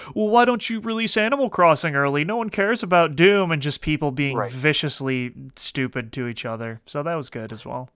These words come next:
Speaker 2: Yes, which, I mean, if they had done it the other way, where Animal Crossing and then Doom was later,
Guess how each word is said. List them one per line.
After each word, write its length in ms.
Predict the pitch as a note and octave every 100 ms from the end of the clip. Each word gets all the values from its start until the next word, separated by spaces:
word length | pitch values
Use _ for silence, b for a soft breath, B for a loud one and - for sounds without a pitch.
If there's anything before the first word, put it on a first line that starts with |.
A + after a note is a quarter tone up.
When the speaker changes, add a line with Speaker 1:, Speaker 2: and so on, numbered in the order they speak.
| _ _ _ _ _ _ _ -
Speaker 2:
Yes, 500 | C#3 A#2 E2 - -
which, 220 | A#2 -
I 60 | D3+
mean, 160 | D3+
if 160 | D3+ -
they 100 | D#3
had 160 | C#3
done 180 | B2+ D3
it 140 | C#3+ -
the 140 | A2+
other 260 | A2+ A#2 G#2+
way, 220 | G2+ G2
where 320 | F#2+ G2+ F#2 - -
Animal 320 | B2 C3+ A2
Crossing 560 | - F#2+ F#2+ - G2+ G2
and 100 | F#2+
then 120 | F#2
Doom 240 | A2 A#2+
was 180 | G#2 F#2
later, 460 | F2+ F2 F#2 F#2